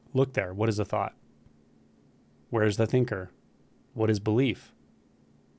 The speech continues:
Look in real time.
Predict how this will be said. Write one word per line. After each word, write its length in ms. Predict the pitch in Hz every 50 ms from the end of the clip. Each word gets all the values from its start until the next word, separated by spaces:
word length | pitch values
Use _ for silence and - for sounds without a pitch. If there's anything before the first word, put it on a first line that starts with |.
| _ _ _ _ _ _ _ _ _ _ _ _ _ _ _ _ _ _ _ _ _ _ _ _ _ _ _ _ _ _ _ -
Look 220 | - 120 120 123 127
in 100 | 131 113
real 220 | 113 123 156 151
time. 360 | - - 101 98 95 92 92